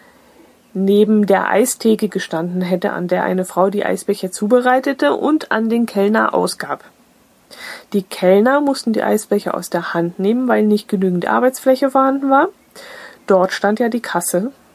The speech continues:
vor der der Rollifahrer im Weg stand. Und der stand dann auch gleichzeitig im Durchgang von der Eistheke zur Küche,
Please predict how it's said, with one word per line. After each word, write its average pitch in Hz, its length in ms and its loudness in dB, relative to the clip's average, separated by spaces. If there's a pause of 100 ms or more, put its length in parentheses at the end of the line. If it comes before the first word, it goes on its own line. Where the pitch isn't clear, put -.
vor - 180 0
der 196 160 4
der 196 120 0
Rollifahrer 196 520 2
im 254 100 0
Weg 254 180 2
stand. - 340 -4 (800)
Und 208 260 2
der 214 240 4
stand 277 300 -2
dann 254 140 -2
auch 226 140 -4
gleichzeitig 226 640 -2
im 190 160 -4
Durchgang 247 540 2
von 202 180 -4
der - 240 -4
Eistheke 226 540 -2
zur - 160 -10
Küche, 294 480 -2